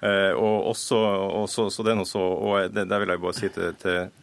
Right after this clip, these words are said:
til Nodeland også i forhold til den, til den norske regjeringen, som også har et overordnet ansvar. Det går ikke an å sitte lenger passivt og vente på at Ryanair skal få lov å diktere agendaen. Her må man ta et aktivt initiativ, for det har man mulighet til som norske myndigheter. Og, og begynne med, med den, den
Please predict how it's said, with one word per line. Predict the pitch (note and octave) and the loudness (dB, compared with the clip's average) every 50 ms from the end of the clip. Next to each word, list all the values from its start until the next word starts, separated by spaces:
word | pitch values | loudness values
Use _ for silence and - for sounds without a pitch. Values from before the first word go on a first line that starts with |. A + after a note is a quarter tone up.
| _ _ - | _ _ -8
til | G2 F#2+ F#2 | -6 -6 -4
Nodeland | F#2+ G2 G2+ A2 G2+ F2+ F2 F2+ | -4 -4 -4 -2 -2 -2 -2 -2
også | F#2 F#2 - - F#2 | -4 -6 -6 -8 -10
i | - | -10
forhold | - F#2 F2 F2 - | -8 -8 -10 -8 -6
til | G2 F#2 | -6 -6
den, | F2+ F2 F2+ - | -4 -6 -8 -10
til | - - F#2+ F#2 F2+ | -8 -6 -4 -4 -4
den | F2+ F#2 F2 | -4 -4 -4
norske | F#2 G2 G#2 - - - G2+ | -4 -4 -6 -6 -8 -8 -6
regjeringen, | F#2+ F#2+ F#2+ G2+ G#2+ A2+ G#2+ G2 E2+ D#2 E2+ | -4 -2 0 2 2 0 0 -2 -4 -6 -8
som | F#2 F#2+ G2+ | -6 -6 -8
også | G#2 - G2 | -6 -6 -8
har | F2+ - | -6 -2
et | G2 | -2
overordnet | F#2+ G#2 G2 F#2 F2+ F#2 F2+ | -2 -2 -2 -2 -2 -2 -4
ansvar. | G2 - - F#2+ F2 - _ - - - - - - | -4 -4 -4 -6 -6 -6 _ -14 -20 -20 -20 -8 -4
Det | G2 F#2 F#2+ | -4 -2 0
går | A2 A2 G#2 G2 | 2 2 2 2
ikke | - - G2 G2 | 0 -2 -2 0
an | F#2+ F#2 | 0 -2
å | - | -4
sitte | - - - A#2 - _ _ - F#2 F2+ | -4 -6 -6 -8 -8 _ _ -2 -2 0
lenger | F#2 F#2 F#2 F#2+ F2+ E2 | 0 0 -2 -2 -4 -6
passivt | - - A2+ - - - F#2+ E2 - - - | -6 -6 -6 -6 -6 -6 -6 -6 -8 -10 -10
og | - F#2+ F#2+ | -10 -4 -2
vente | G#2+ G2+ A#2 A2+ - - G2 | 0 0 0 -2 -4 -8 -6
på | - F2+ | -6 -6
at | - | -2
Ryanair | G2+ G#2+ A#2 B2+ A#2+ F#2+ E2 - | 0 0 0 2 2 0 -2 -2
skal | - - F2+ | -4 -6 -8
få | - - A2 | -4 -2 0
lov | G#2+ G2+ F#2+ | 0 2 0
å | F2 | 0
diktere | E2+ F#2+ - - - A#2 A2+ G#2 F#2+ | -2 -6 -8 -2 0 2 2 2 2
agendaen. | F#2 G2 G#2+ A2+ A#2 A2 F#2 F2 F2+ F2+ | 0 0 0 0 0 0 -2 -2 -2 -2
Her | A2+ A2+ | -2 -2
må | A2+ G2+ | -2 0
man | F#2+ F#2+ E2 - | -2 -4 -6 -4
ta | - G2 G2 G2+ F2 | -4 0 0 0 0
et | D#2+ - - F2 F#2+ | -2 -4 -6 -6 -6
aktivt | - - - F#2+ - - | -6 -6 -6 -6 -6 -6
initiativ, | F#2 F2 - - F2+ - - A#2+ A2 - - | -8 -8 -6 -8 -10 -6 -4 -4 -4 -4 -4
for | F#2+ F2+ | -8 -8
det | - | -4
har | - G#2 A2 G#2 | -2 0 0 0
man | F2+ | 0
mulighet | F#2 G2 G#2 G#2 F#2+ E2 - - | -2 -2 -2 -2 -2 -2 -2 -4
til | F2+ F2 - | -4 -4 -4
som | - F2+ | -8 -6
norske | F#2+ F#2 - - - F#2+ | -6 -6 -6 -8 -8 -8
myndigheter. | F#2 F#2 F#2+ F2 - F#2 D#2+ - - - - - - - - - | -4 -4 -4 -4 -4 -6 -8 -8 -8 -16 -20 -20 -20 -20 -18 -4
Og, | - A#2+ A2+ B2 - | 0 2 2 2 2
og | - C3+ C3+ | 0 -2 0
begynne | B2 C3 C3 B2+ A#2 | 2 2 2 2 2
med, | A#2 A2+ G#2+ G#2+ - - - | 2 2 0 0 -2 -6 -6
med | A2+ A#2 A#2 | -2 -2 0
den, | B2 B2 - - A2+ | 0 -2 -2 -2 -2
den | A2+ A#2 A#2+ A#2 | -2 0 0 0